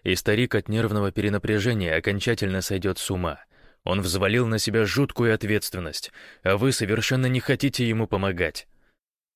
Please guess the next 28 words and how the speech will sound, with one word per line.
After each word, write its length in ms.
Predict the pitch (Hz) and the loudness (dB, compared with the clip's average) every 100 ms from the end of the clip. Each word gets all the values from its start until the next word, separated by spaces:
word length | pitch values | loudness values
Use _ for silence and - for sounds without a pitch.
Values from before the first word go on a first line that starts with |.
| - | -8
«Дуй 320 | 156 190 196 | 2 4 6
отсюда, 320 | 156 - 139 | 4 2 -2
пока 300 | 120 123 131 | 0 0 0
цел», 420 | 117 - 123 90 - _ _ _ _ _ | -2 2 2 2 -4 _ _ _ _ _
посоветовал 680 | 92 - 85 90 - 85 82 | -4 0 0 0 0 0 -2
цыган. 500 | - 90 82 73 73 - _ _ _ _ _ _ - | -2 -2 -2 -4 -6 -20 _ _ _ _ _ _ -6
«Уже 320 | 98 107 143 | -2 2 2
дую. 380 | 120 127 95 76 - _ _ _ | 2 0 0 -4 -14 _ _ _
Как 240 | - 120 123 | 0 2 4
вы 140 | 117 | 2
намерены 460 | 117 113 113 104 95 | 2 2 2 2 0
встать?» 420 | - 110 110 - - - _ _ _ _ _ - | 0 2 2 -2 -16 -20 _ _ _ _ _ -6
Большой 360 | 107 135 151 170 | 0 0 2 0
на 100 | 135 | 0
чердаке 420 | 117 107 107 135 | 0 0 2 2
дома, 400 | 110 110 101 90 _ _ - | 2 2 2 -4 _ _ 0
Костя 260 | 165 156 | 2 2
на 100 | 113 | 0
чердаке 420 | 98 101 101 - 120 | 0 0 0 2 2
амбара. 500 | 95 95 98 95 - _ _ | 2 2 2 0 -6 _ _
Мы 200 | - 147 | -2 0
с 60 | 127 | 2
Белым 320 | 135 156 117 | 2 2 2
прямо 300 | 110 127 123 | 2 2 2
здесь, 300 | 107 135 113 | 2 0 0
во 100 | 98 | -2
дворе. 380 | 95 104 110 92 _ _ | 0 2 2 -2 _ _
Открыто. 560 | - 151 170 170 117 80 | -4 -2 2 0 0 -4